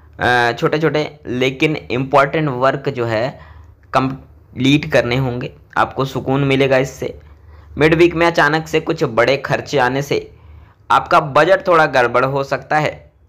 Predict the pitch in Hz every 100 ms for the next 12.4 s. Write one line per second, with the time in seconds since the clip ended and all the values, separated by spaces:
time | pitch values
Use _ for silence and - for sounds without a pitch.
0 | _ _ _ _ - - 117 143 165 175
1 | 170 160 151 143 143 151 151 147 135 147
2 | 139 151 143 160 139 135 139 143 135 131
3 | 131 135 139 - - - - 151 160 135
4 | 110 - - - - - - - 135 123
5 | 143 147 151 165 160 156 139 131 147 160
6 | 151 127 127 123 139 156 151 147 139 143
7 | 120 120 120 127 113 123 120 110 117 127
8 | 98 107 139 156 117 101 98 131 151 -
9 | 90 87 127 - 90 - - 90 87 110
10 | 98 92 92 110 131 156 - - 110 98
11 | 107 76 120 131 - - 76 120 113 82
12 | 50 50 50 131